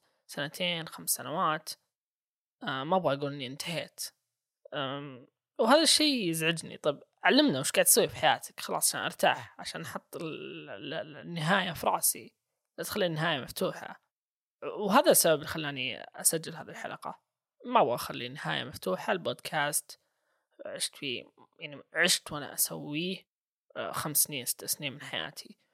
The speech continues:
وكان فرصة ل-، ما أنا عليها الآن، يعني فتح لي فرص كثيرة، آه، وداني أماكن كثيرة،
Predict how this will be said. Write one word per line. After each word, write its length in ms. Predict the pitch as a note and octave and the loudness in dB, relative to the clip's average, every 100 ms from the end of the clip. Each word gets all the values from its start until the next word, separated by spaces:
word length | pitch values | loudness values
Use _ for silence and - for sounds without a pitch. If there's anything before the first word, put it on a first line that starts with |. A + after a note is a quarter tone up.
| _ _ - _ | _ _ -20 _
وكان 840 | - G3 A3+ A3+ G#3+ - F4+ G4+ | 6 6 6 2 -2 2 6 6
فرصة 440 | - A3+ - - C#3 | 8 8 8 6 4
ل-، 640 | D3 C#3+ D3 C#3 A#2 D3 | 2 -2 -4 -6 -6 -2
ما 380 | D#3+ F3+ C#3+ A3+ | 6 6 8 8
أنا 140 | A3 | 8
عليها 460 | D#3 D3 F3+ D3 C3+ | 8 8 6 4 0
الآن، 520 | C#3+ - C3 A#2 G2+ - | -8 -4 -2 -2 -6 -8
يعني 220 | D3+ C3 | -8 -8
فتح 320 | - D#3 - | -4 -2 -2
لي 60 | D3 | -6
فرص 320 | - C#3 - | -6 -2 -2
كثيرة، 760 | - G3+ G3 F3+ E3 E3 D#3+ - _ _ _ _ | -2 0 2 4 4 4 0 -6 _ _ _ _
آه، 400 | D#3 C#3+ C#3 C3 | -4 -2 -2 -4
وداني 520 | G2+ D3 D#3 D#3 C#3+ | -6 -6 -2 -2 -2
أماكن 600 | C3+ C3 - - C#3+ C#3 D3 C#4 _ _ _ _ - | -4 -6 -6 -8 -10 -16 -20 _ _ _ _ _ -6
كثيرة، 580 | - G3 D3+ C3 B2 | 0 2 2 2 -4